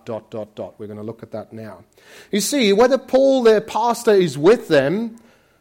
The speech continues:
or not, he expects them still to live lives worthy of the gospel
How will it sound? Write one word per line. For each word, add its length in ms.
or 160
not, 560
he 180
expects 760
them 200
still 600
to 180
live 440
lives 560
worthy 560
of 200
the 120
gospel 800